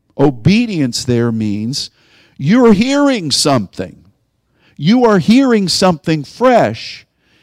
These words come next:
and you are doing what you're being told to do. Now, this is great. Now,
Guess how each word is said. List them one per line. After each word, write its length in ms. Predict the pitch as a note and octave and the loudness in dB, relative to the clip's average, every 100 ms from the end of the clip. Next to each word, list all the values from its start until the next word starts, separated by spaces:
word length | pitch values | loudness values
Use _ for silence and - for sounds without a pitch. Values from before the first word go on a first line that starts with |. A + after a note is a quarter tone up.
| _ _ | _ _
and 260 | D#3 E3 D#3+ | 0 0 0
you 320 | C#3 F#3+ G#3 | -2 -2 -2
are 460 | - D3 C#3 D3 D#3 _ _ _ B2+ A2 | 0 2 2 0 -4 _ _ _ -16 0
doing 540 | G#3+ A#3 F3+ F3 E3 | 2 4 2 0 -4
what 320 | D3+ E3+ E3+ | 0 0 -2
you're 320 | - C3 F3+ G#3 | -8 0 2 2
being 380 | D3+ F#3 F3 | 2 0 -2
told 500 | - E3 D#3 D3+ C3+ | -2 2 4 2 0
to 120 | - C#3 | -4 -2
do. 500 | D3+ D3 A2 D2+ G#2 _ _ _ _ _ _ _ _ _ _ _ _ _ _ | 0 0 0 -4 -14 _ _ _ _ _ _ _ _ _ _ _ _ _ _
Now, 220 | - A2 | -8 -4
this 240 | A2+ G#3 - | 0 0 0
is 120 | A3 | -6
great. 400 | - A#3+ G3 A#2+ | -2 2 2 0
Now, 280 | C#3 C#3 | 0 0